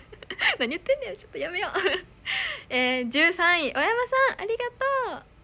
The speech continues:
う。十二位、きっぺいさん、ありがとう。十一位、しんやさん、ありがとう。十位、ちさちゃん、ありがとう。あ、変わったね。あ、でも読めてるか？読めてるね。十位、日高浩二、ありがとう。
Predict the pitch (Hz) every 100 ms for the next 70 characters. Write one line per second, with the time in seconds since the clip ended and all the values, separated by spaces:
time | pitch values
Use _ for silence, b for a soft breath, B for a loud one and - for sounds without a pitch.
0 | - 285 277 302 302 349 359 294 392 -
1 | 440 427 427 - 294 302 311 302 349 359
2 | 339 - - - - - - - 277 277
3 | 277 370 294 494 605 571 480 - 466 480
4 | 466 494 508 453 - - - B B B
5 | B B - 294 311 277 320 349 - 466
6 | 480 370 277 - 269 294 302 294 330 349
7 | 320 - - - - - - - - -
8 | - - 185 - - - - - - -
9 | - - - - - - - - - -
10 | - - - 262 233 233 254 262 269 -
11 | 440 - - - B B B - - -
12 | 247 254 262 262 254 330 214 294 349 294
13 | 226 294 254 247 233 285 269 - 254 262
14 | - - 320 294 -